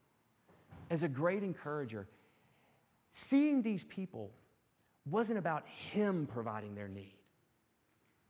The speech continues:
He wanted who the Lord had provided for them. And he sought out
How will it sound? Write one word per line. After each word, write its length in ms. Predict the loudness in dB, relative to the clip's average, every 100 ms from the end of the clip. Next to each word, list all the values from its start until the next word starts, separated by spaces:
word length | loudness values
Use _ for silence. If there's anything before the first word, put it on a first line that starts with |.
| _ _ _ _ -4
He 200 | 2 4
wanted 340 | 4 4 0 -4 -18 -2
who 180 | 2
the 120 | 4 4
Lord 540 | 4 8 10 10 8
had 180 | 0 -6
provided 420 | -8 -6 -8 -8
for 120 | -14
them. 160 | -16 -18 -20 _ _ _ _ _ _ _ _ _ _
And 120 | -4 -2
he 160 | -2
sought 580 | -4 -2 -2 -2 -2 -4
out 280 | -6 -10